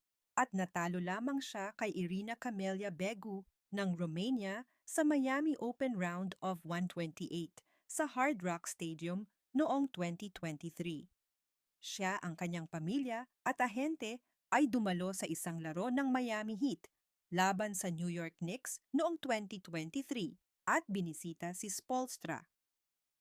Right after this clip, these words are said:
Hinikayat niya ito na ipagpatuloy ang kanyang pangarap. Nagpakuha din ng litrato si Alex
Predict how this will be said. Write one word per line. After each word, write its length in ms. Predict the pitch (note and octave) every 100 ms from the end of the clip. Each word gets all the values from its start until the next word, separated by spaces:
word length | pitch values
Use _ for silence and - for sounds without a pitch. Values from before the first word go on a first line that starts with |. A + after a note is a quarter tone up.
| _ _ _ -
Hinikayat 640 | A3 G3 F#3 E3 F3 A#3+ B3
niya 160 | B3+
ito 400 | D4 - G#3+ F#3+ B3 - _
na 160 | D#4
ipagpatuloy 800 | F4 E4 C#4 C#4+ C#4 A#3+ A3+ B3 B3+
ang 160 | F#3+ F3+
kanyang 400 | F#3 E3+ F3+ G3
pangarap. 560 | G#3 F3 D3+ D3+ C#3+ - _ _ G3+
Nagpakuha 640 | A3 F#3 F#3+ - F3+ E3+
din 240 | D3+ A3
ng 160 | A3 F3
litrato 560 | D#3+ - E3 E3 A3 A3
si 160 | C4
Alex 560 | - C#4+ B3+ - -